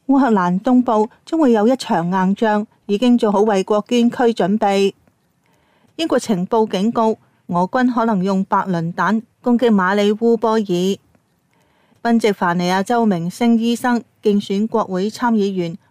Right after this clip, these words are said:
獲川普支持。法國大選首輪投票，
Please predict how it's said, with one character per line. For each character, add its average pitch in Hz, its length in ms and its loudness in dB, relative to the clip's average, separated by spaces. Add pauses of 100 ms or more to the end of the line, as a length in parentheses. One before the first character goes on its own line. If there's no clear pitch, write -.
獲 214 120 0
川 285 260 -4
普 190 260 -2
支 233 180 -4
持。 170 380 -4 (1040)
法 247 120 -2
國 240 120 -2
大 214 200 0
選 214 280 -2
首 220 180 -2
輪 185 220 0
投 185 240 -2
票， 226 340 0